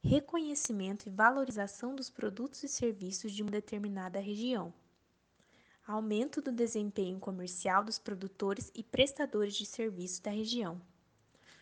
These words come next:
Fortalecimento da produção e comércio local. Quer saber mais sobre indicação geográfica e outras modalidades de proteção de propriedade intelectual?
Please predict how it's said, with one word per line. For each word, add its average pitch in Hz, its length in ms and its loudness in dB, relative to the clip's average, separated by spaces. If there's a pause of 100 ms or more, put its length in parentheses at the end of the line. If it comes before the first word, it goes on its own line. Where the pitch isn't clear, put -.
(180)
Fortalecimento 269 1080 6
da 214 140 -4
produção 196 600 -2 (160)
e 240 60 -2
comércio 202 600 -2
local. 202 380 -4 (1700)
Quer 294 180 6
saber 208 340 2
mais 180 260 0
sobre 190 220 -4
indicação 196 520 -2
geográfica 190 720 -2
e 196 140 2
outras 233 340 6
modalidades 185 680 -2
de 196 60 -4
proteção 220 680 -2
de - 120 -8
propriedade 175 600 -6
intelectual? 185 800 2